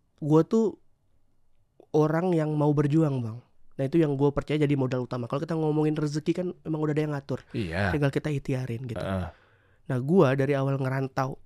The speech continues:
Speaker 1: bahkan sebelum ngerantau, gua berjuang apa aja. Yang jelas, eh, yang halal ya.
Speaker 2: Hmm.
Speaker 1: Ya untuk, eh,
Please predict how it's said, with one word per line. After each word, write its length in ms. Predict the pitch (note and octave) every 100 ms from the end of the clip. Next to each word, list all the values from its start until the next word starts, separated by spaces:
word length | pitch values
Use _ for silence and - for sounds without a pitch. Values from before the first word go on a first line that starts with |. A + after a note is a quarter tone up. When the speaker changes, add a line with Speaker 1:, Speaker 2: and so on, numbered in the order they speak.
| _
Speaker 1:
bahkan 260 | D3+ D3 G#3+
sebelum 340 | G3 F3+ E3+
ngerantau, 520 | D#3+ F#3+ - C3 D3+ -
gua 320 | D#3+ E3 A3 - _ _
berjuang 420 | D#3 D#3 D#3+ G#3+
apa 300 | E3 - D3+
aja. 400 | E3+ C#3 C3 - _ _ _
Yang 160 | - C#3
jelas, 220 | C#3 E3 -
eh, 380 | C#3+ C#3 C3 C3+ - _ _
yang 140 | D3 A#2+
halal 300 | C3+ D3+ C3
ya. 160 | A#2+ C3 _
Speaker 2:
Hmm. 220 | - A#2 - _ _ _
Speaker 1:
Ya 100 | D3+
untuk, 400 | C#3 C3 F#3 F#3 _
eh, 380 | - D3 C#3+ C#3+